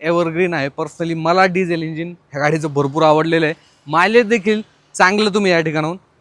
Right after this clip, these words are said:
ह्या गाडीकडून घेऊ शकता. आणि त्याचसोबत गाडीचे overall, अ, ते जे fit and finish लेवलचे आधीपासून टाटा मोटर्सचे जे प्रॉब्लेम्स आहेत, आहेत ना, तर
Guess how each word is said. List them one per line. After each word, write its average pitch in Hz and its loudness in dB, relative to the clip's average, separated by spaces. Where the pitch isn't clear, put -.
ह्या 165 0
गाडीकडून 165 0
घेऊ 202 6
शकता. 190 0
आणि 185 -2
त्याचसोबत 220 2
गाडीचे 226 0
overall, 240 4
अ, 156 -6
ते 196 -4
जे 214 -2
fit 202 -2
and 233 4
finish 196 0
लेवलचे 196 2
आधीपासून 175 0
टाटा 165 2
मोटर्सचे 165 -4
जे 160 -4
प्रॉब्लेम्स 165 -2
आहेत, 127 -8
आहेत 165 0
ना, 147 -8
तर 190 -2